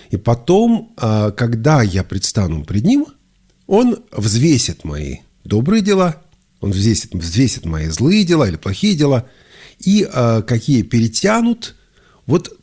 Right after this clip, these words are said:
то и будет. Да, если я в принципе человек хороший, то тогда, ну, вот это такие, значит, такая картинка, а, сказок, э, таких средневековых сказок, в частности. Кстати, даже не русских сказок, а всё-таки скорее европейских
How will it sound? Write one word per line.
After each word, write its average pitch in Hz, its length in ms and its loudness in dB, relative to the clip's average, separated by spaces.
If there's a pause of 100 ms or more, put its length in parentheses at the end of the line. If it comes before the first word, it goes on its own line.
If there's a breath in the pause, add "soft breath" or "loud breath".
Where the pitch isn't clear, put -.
то 151 120 4
и 143 100 4
будет. 113 540 -2 (200)
Да, 208 220 0
если 117 340 -2
я 104 100 2
в 92 80 -6
принципе 143 520 0
человек - 240 -10
хороший, 214 520 -2 (920)
то 165 180 2
тогда, 120 540 -2 (500 soft breath)
ну, 120 100 2
вот 113 100 0
это 87 100 -10
такие, 73 320 -10
значит, - 320 -10
такая 80 280 -4
картинка, 98 720 -2 (320 soft breath)
а, 71 180 -6
сказок, 131 800 -2
э, 95 360 -2
таких 78 300 -10
средневековых 90 760 -2
сказок, 101 400 -2
в - 40 -16
частности. - 560 -4 (280 loud breath)
Кстати, 107 260 -2
даже 107 200 2
не 123 120 4
русских 107 380 -2
сказок, - 360 -12
а - 40 -18
всё-таки - 280 -10
скорее 95 340 -2
европейских 104 760 0